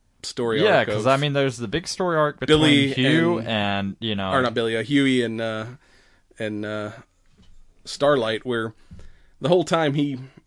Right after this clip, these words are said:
Speaker 1: he ends up meeting her on a, on a bench, just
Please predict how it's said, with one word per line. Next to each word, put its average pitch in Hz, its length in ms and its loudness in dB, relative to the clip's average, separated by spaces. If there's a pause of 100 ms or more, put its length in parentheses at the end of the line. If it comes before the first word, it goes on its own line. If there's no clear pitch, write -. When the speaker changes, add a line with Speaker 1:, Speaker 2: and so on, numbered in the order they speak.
Speaker 1:
he 175 140 2
ends 202 140 4
up 151 100 2
meeting 156 260 0
her 143 320 0
on 120 180 -2
a, 113 160 -8 (140)
on 123 120 -2
a 110 60 -4
bench, 120 640 -4 (220)
just - 480 -4